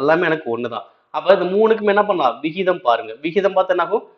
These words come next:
லாஸ்ட்ல ஜீரோ மட்டும் கேன்சல் ஆகும். அப்ப நூத்தி ஆறு, நூத்தி எழுபத்தி மூணு, நூத்தி எழுபத்தி ஒண்ணு. ஓகேங்களா? இந்த அடிப்படையில லாபம் வந்து பிரிச்சு கொடுப்பாங்க. ஓகேங்களா? இப்ப நம்ம கொஸ்டின் என்ன கேட்டாங்க? பூனமுடைய பங்குன்னு தானே கேட்டாங்க.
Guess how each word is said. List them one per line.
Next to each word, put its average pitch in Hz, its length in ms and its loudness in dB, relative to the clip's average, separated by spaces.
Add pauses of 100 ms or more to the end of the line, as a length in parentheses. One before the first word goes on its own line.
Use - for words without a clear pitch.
(260)
லாஸ்ட்ல 180 440 4
ஜீரோ 180 180 0
மட்டும் 180 240 -4
கேன்சல் 180 260 -2
ஆகும். 165 120 -4
அப்ப 131 220 -8
நூத்தி 170 300 -6 (240)
ஆறு, 156 220 2 (680)
நூத்தி 156 280 -6 (120)
எழுபத்தி 165 440 -2
மூணு, 165 200 0 (320)
நூத்தி 127 300 -6
எழுபத்தி 113 320 -4 (140)
ஒண்ணு. 104 200 -8 (220)
ஓகேங்களா? 143 280 0 (480)
இந்த 165 200 0 (200)
அடிப்படையில 180 560 2 (220)
லாபம் 160 320 6
வந்து 151 200 0
பிரிச்சு 139 340 -4
கொடுப்பாங்க. 113 480 -6 (500)
ஓகேங்களா? 135 320 0 (360)
இப்ப 196 160 2
நம்ம 202 200 4
கொஸ்டின் 196 300 4
என்ன 247 160 2
கேட்டாங்க? 196 260 2 (220)
பூனமுடைய 233 580 4 (140)
பங்குன்னு 196 320 2
தானே 196 180 2
கேட்டாங்க. 170 300 0